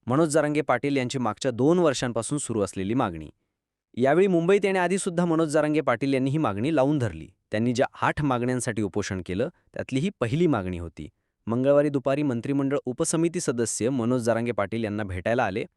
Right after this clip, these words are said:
आणि त्यांनी शासनानं तयार केलेला मसुदा मनोज जरांगे पाटलांना दिला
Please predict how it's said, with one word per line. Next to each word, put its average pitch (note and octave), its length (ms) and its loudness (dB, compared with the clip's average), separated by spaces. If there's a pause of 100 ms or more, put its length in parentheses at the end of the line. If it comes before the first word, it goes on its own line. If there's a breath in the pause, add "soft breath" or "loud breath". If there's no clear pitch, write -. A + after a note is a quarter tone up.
(220)
आणि A#2 180 -2
त्यांनी D3 260 0
शासनानं D#3+ 540 0
तयार C#3 220 4
केलेला C3 220 0
मसुदा B2 420 0
मनोज G#2+ 260 0
जरांगे A2+ 300 0
पाटलांना G2 480 -4
दिला F#2+ 300 -4